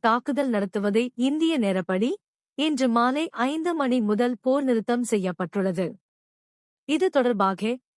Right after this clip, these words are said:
இரு நாடுகளின் டி ஜி எம் ஓ யு அதிகாரிகள் மே பன்னிரண்டாம் தேதி பேச்சு நடத்துவர் என்று அவர் கூறியிருக்கிறார். மேலும், இந்தியாவுடன்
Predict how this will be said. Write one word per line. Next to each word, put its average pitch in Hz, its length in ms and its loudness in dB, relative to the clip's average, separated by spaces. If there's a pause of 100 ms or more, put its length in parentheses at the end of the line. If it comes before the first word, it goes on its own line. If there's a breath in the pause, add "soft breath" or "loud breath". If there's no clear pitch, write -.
(180)
இரு 359 300 2
நாடுகளின் 269 640 0
டி 339 260 2
ஜி 311 280 2
எம் 247 380 0
ஓ 240 180 2
யு 226 240 0 (320)
அதிகாரிகள் 311 720 2
மே 247 320 2
பன்னிரண்டாம் 269 680 0
தேதி 247 400 2 (100)
பேச்சு 240 400 -2
நடத்துவர் 254 480 0
என்று 214 480 0
அவர் 233 300 2
கூறியிருக்கிறார். 254 840 0 (220)
மேலும், 233 460 0 (400)
இந்தியாவுடன் 311 720 2